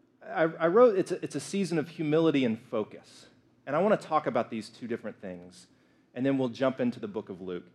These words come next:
So humility, uh, maybe two practices to consider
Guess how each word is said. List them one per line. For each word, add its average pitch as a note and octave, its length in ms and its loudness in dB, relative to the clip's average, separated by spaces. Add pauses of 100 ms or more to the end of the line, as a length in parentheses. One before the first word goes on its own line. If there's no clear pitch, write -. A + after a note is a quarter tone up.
(280)
So F3 320 6
humility, E3 640 6 (320)
uh, C3+ 180 -2 (120)
maybe A#3+ 240 4
two A#3 240 0
practices C3 760 -4
to C#3+ 120 -8
consider G#2+ 640 -6